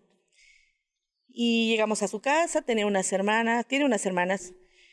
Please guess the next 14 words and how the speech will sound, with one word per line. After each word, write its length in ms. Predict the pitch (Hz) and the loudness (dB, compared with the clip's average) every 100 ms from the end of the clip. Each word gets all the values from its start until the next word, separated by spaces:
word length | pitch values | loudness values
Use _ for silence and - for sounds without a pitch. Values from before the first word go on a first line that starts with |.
| _ - | _ -8
Me 100 | 190 | -6
acuerdo 340 | - 202 208 | 0 0 0
que 400 | - 196 185 175 175 | 0 0 2 0 0
cuando 180 | 180 175 | -2 0
yo 80 | |
llegué 280 | 180 208 208 | 0 0 2
a 160 | 196 196 | 2 2
la 140 | 190 | 0
casa 280 | - 180 196 | -2 -2 0
de 160 | 196 180 | 0 0
mi, 340 | 180 175 175 | -2 -4 -8
de 160 | - 185 | -6 -4
mi 120 | 185 | -2
esposo, 580 | 175 - 247 214 226 247 | -4 -2 -4 -2 -4 -4